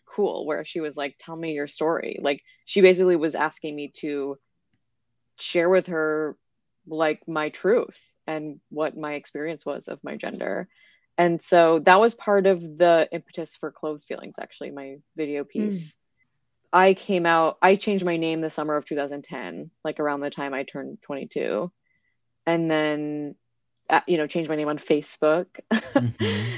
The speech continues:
Speaker 1: And then, and then came out to my parents with Dane in two thousand eleven. So I think it took me a while to really figure out how to tell that story to my mom and to anyone. And I think for me, I really struggled with this dominant narrative within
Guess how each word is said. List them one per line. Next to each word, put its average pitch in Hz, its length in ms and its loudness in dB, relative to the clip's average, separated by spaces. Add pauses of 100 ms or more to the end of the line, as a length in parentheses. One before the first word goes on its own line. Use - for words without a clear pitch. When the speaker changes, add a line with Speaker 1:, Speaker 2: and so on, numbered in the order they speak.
(160)
Speaker 1:
And 190 260 8
then, 175 580 6
and 180 160 4
then 165 160 2
came 165 180 -6
out 143 100 -6
to 151 60 -12
my 143 100 -4
parents 131 320 -10
with 139 160 -8
Dane 127 340 -6
in 135 240 -6
two - 140 -10
thousand 147 160 -8
eleven. - 420 -4
So 165 460 8 (560)
I 214 60 8
think 294 140 4
it - 140 4
took 233 240 0
me 226 140 2
a 220 80 6
while 196 300 10
to 190 160 -4
really 175 240 2
figure 165 320 0
out 160 180 4
how 156 260 -2
to 196 100 0
tell 220 280 -4
that 233 200 -2
story 233 440 -2
to 226 140 -10
my 226 120 -4
mom 214 320 -2
and 185 180 -4
to 175 120 -2
anyone. 185 640 -4 (560)
And 180 120 2
I 175 100 2
think 185 260 -2 (200)
for 185 140 2
me, 170 640 -2 (720)
I 185 60 6
really 190 340 6
struggled 180 520 -2
with 160 280 -2
this 165 200 -4
dominant 156 500 -4
narrative 151 420 -4
within 147 680 -6